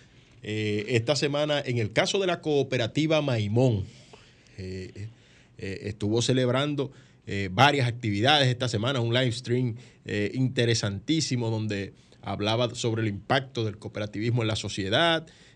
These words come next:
Eh, también, eh, dejó, eh, inaugurado, eh, lo que es el, el Centro Cultural Maimón. En ese Centro Cultural Maimón, eh, vamos a estar hablando de eso,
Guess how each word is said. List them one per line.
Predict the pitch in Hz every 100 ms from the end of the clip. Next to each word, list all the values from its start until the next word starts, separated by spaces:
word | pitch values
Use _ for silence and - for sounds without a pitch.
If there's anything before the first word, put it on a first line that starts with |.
| _
Eh, | - - 98 98 98 -
también, | 107 104 107 117 131 123
eh, | - 107 98 - _ -
dejó, | 120 110 120 135 131 -
eh, | 120 107 101 - 110
inaugurado, | 117 113 110 104 104 107 123 113 98 - - -
eh, | - 104 104
lo | 107 107
que | 104 104 117
es | 113
el, | 117 107 98 87 - - _ - - - - - - -
el | 110 110
Centro | 104 131 131 131 131 117
Cultural | 123 117 117 113 113 107 - - -
Maimón. | 107 113 117 110 104 160 185 175 -
En | 120 113 113
ese | 113 113
Centro | 127 143 113 117
Cultural | 117 107 110 117
Maimón, | 117 113 104 110 113 104 - - - -
eh, | 98 92 - - 110 - - _
vamos | 92 104 110 107
a |
estar | 107 110 107
hablando | 104 104 101
de | 110 196 196
eso, | - 165